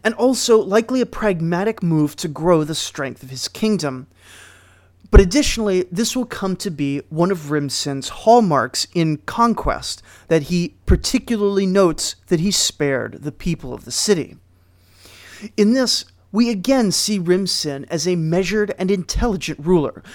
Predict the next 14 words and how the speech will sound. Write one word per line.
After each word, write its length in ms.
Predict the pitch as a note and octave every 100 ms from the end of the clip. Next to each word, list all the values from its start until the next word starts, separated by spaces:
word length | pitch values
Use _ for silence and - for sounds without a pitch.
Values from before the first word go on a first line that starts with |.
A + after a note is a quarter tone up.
| -
not 200 | F#3+ G#3+
the 80 | A3
usual 480 | G3+ G#3 E3+ G3+ F#3
strong 580 | - - F#3+ F#3 F#3+ F#3
and 160 | F3
charismatic 680 | - F#3 F3 D#3+ E3+ D#3 D#3
genius 580 | D3 G3 A3+ D#3+ D3+ - - -
that 100 | G3+
we're 140 | G3 G3
used 360 | G3+ B3+ - -
to 160 | D#3+
in 120 | E3
Mesopotamian 760 | D3+ C#3+ - - - C#3+ C3+ -
conquerors. 760 | - F3 E3 C3 C2+ - -